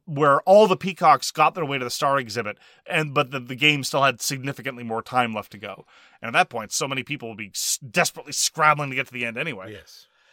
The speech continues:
Speaker 1: Yeah, it, it, it also, despite the fact that, that Zoo Vadis is like a thirty to forty-five minute game very often, it has a definite sense of escalation. The moment some, you know, people start out at the bottom,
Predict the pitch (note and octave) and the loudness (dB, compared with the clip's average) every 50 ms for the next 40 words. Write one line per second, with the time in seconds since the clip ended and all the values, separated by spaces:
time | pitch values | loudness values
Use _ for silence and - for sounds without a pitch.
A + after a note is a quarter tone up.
0 | _ _ _ F3+ F3+ D#3 D#3 - F3+ E3 - - A3+ A3 F#3+ - G#3+ G3+ F3+ - | _ _ _ 2 2 2 2 0 -8 -16 -14 -12 -12 -12 -10 -8 -6 -4 -2 0
1 | G#3+ A3 B3 B3+ - - - C#3+ B2+ B2 B2 C#3 D3 - - F#3 A3+ A3+ - G#3 | 2 4 4 2 2 0 -2 -2 -2 -2 -2 -4 -6 -2 -2 -2 -2 -2 -4 -4
2 | - F3+ D#3+ D#3+ D#3+ - - D3+ C3+ - _ - F3+ C3+ C3+ C3 C3+ C3+ B2 A#2+ | 0 2 2 2 2 0 -4 -6 -6 -8 _ -16 -6 -2 0 0 0 -2 -4 -6
3 | E3 E3+ B2 B2+ B2+ C3+ D3 C#3+ - C3+ B2 G#2 B2 A#2+ - B2 A2 - - - | -4 2 4 6 6 6 4 0 -4 -4 -4 -4 -4 -4 -4 -4 -8 -8 -12 -14
4 | _ - A#2+ B2 C3+ C#3+ C#3+ C3+ C3 - - D3 D3+ C#3+ - C#3+ C3+ B2+ B2 B2 | _ -6 -4 -2 -2 -2 -4 -4 -6 -6 -4 -4 -4 0 2 4 4 4 2 -2
5 | A#2 G#2+ G2 A2+ A#2+ C3+ C#3+ D3+ D#3+ E3+ E3 D#3 D#3+ - G3+ G3+ - - - - | -8 -8 -10 -10 -10 -8 -4 -2 0 2 2 2 2 0 -4 -8 -8 -12 -16 -20
6 | - - - F3+ F#3+ F#3 F#3 F#3 D3 A2 G2 _ - - G3 G3+ F#3+ D3 - E3+ | -18 -8 0 2 2 4 4 2 2 0 -6 _ -4 0 0 2 2 0 0 -2
7 | D#3 D#3 - - F3+ E3+ C#3+ - C#3+ C3 C3 - - C3 A#2+ B2 B2 A#2 - G#2+ | -2 -2 0 0 0 0 0 0 0 0 0 0 0 0 0 0 0 0 -2 -6
8 | E2 D#2 - _ - - - - - - _ - D3+ D#3 E3+ F3 G3 G#3+ A#3 B3 | -8 -12 -20 _ -20 -20 -20 -20 -20 -10 _ 0 2 4 6 6 6 6 6 6
9 | C4+ B3+ - - - A3+ G#3 G3 F#3 E3 C#3+ C3+ C3+ C3+ C3 - - C3 - - | 4 2 2 2 2 2 2 2 0 -2 0 2 2 2 2 0 -4 -8 -6 -6
10 | A#2+ A2+ - - A#2 A2 A2 A2 A2+ G#2+ G#2 - G2 C#3 D#3+ F3 E3+ E3 E3 E3 | -6 -8 -8 -8 -6 -4 -4 -4 -4 -6 -10 -8 -2 4 6 8 8 8 8 8
11 | E3 D#3+ D#3 D3+ C#3+ | 6 6 4 0 -6